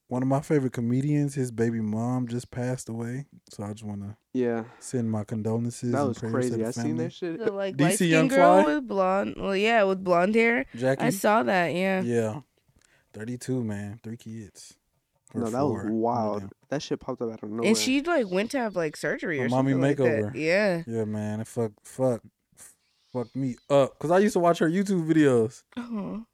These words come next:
Speaker 1: And I was like, "Bro, dang," like, just out of nowhere.
Speaker 3: Yeah.
Speaker 1: So, how y'all take, like, mommy makeover and surgeries? Do y'all
Speaker 2: No clue what that is.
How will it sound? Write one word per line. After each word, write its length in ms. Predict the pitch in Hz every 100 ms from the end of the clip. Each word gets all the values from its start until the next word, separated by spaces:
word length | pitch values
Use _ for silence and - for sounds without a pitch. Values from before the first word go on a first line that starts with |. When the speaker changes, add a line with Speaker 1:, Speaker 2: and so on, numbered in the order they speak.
| _ _ _
Speaker 1:
And 140 | 123 131
I 40 |
was 200 | 120 101
like, 300 | 101 95 85
"Bro, 360 | 110 113 107 92 87 _ _ _ _ _ -
dang," 280 | 98 117 127
like, 240 | 131 131
just 380 | 123 143 123 127
out 180 | 127 143
of 80 | 127
nowhere. 600 | 127 143 139 117 101 90
Speaker 3:
Yeah. 440 | 220 208 254 359 349 _ _ _ _ _ _ _ _ _ _ _ -
Speaker 1:
So, 560 | - 113 107 101 90 _ _ _ _ _ _ 113
how 120 | 117
y'all 540 | 117 113 110 107 101 - _ _ _
take, 360 | - 120 110 -
like, 300 | 107 101 92 _ _ _ _ _ _ _ -
mommy 300 | 117 113 113
makeover 760 | 113 113 113 113 113 110 110 107
and 320 | 104 95 92
surgeries? 960 | - 113 113 110 113 113 110 110 110 98
Do 120 | 107
y'all 260 | 107 104 127
Speaker 2:
No 280 | 127 127
clue 220 | 123 123 117
what 120 | 107
that 140 | 104
is. 260 | 98 107